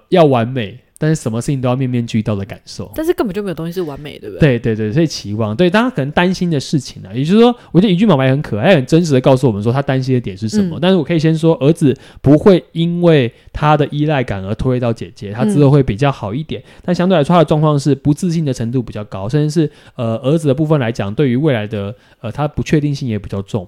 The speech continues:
Speaker 2: 嗯。
Speaker 1: 但我必须说，你的两个小孩到目前来讲看的状况是，他们其实啊，自己比如说往艺术方面走，或是比较有自我空间发展方向走的时候，他们状况都会不错。
Speaker 2: 嗯。
Speaker 1: 对。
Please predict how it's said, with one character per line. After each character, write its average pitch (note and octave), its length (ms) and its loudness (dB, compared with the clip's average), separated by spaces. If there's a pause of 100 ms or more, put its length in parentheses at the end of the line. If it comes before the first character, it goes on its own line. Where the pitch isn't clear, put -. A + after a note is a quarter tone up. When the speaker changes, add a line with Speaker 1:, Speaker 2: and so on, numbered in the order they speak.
(120)
Speaker 2:
嗯。 G#3 120 0
Speaker 1:
但 - 80 2
我 E3 80 2
必 E3 120 2
须 F#3 60 6
说， F3 300 4 (460)
你 C#3+ 200 -2
的 C#3+ 120 2
两 C3+ 200 2
个 B2 80 -2
小 G#2+ 240 -6
孩 G#2 200 -8
到 D3+ 120 2
目 F3 200 0
前 B2 120 -2
来 A2 120 -4
讲 F#2+ 200 -10
看 D3 200 -4
的 A2 80 -2
状 C3 180 0
况 A2+ 180 -4
是， A2 180 -6
他 - 220 -6
们 D#3 200 0
其 - 260 -4
实 A#2 220 -8
啊， F#2+ 140 -10 (440)
自 A#3 320 -6
己 G2+ 340 -16 (180)
比 A2+ 100 -10
如 A#2 120 -2
说 C3+ 320 0 (100)
往 A2+ 240 -2
艺 F#3 160 0
术 D#3 180 -4
方 C#3 200 -2
面 B2+ 180 0
走， F2 260 -10 (200)
或 D#3 160 4
是 D#3 100 2
比 B2+ 140 -2
较 C#3+ 140 2
有 A2+ 80 0
自 F3 220 -2
我 A#2 140 2
空 C3+ 200 -4
间 C#3 140 0
发 B2+ 140 -2
展 G2 160 -6
方 A2 140 -6
向 A#2 140 -2
走 G#2 120 -10
的 F#2+ 80 -12
时 A2 60 -8
候， - 80 -10 (100)
他 - 120 -4
们 C3+ 120 0
状 C3 100 -2
况 A#2+ 140 -2
都 G#2 100 0
会 G2+ 80 0
不 F#2 140 -8
错。 - 240 -12
Speaker 2:
嗯。 F3 320 -2 (160)
Speaker 1:
对。 F2 160 -14